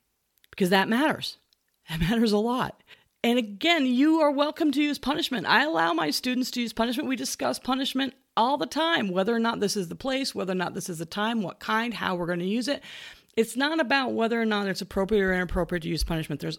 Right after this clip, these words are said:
always a time and a need in most dogs' lives for some level of correction, help guiding them the right, the right way.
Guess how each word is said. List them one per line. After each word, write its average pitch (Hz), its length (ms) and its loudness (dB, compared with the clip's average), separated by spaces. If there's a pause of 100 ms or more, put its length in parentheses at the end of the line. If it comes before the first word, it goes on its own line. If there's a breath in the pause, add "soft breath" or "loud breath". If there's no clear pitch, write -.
(140)
always 220 340 2
a 214 60 -4
time 190 260 -4
and 185 80 -2
a 180 60 -2
need 170 320 -2 (680 loud breath)
in 196 200 0
most 190 280 2
dogs' 185 280 -2
lives 180 320 -2
for 180 180 -4
some 185 380 0
level 180 480 4
of 156 200 0
correction, 185 720 -2 (540 loud breath)
help - 420 2 (440)
guiding 170 360 2
them 170 180 0
the 160 100 -2
right, 151 260 -4 (160)
the 170 180 -8
right 156 320 -2
way. 139 440 -4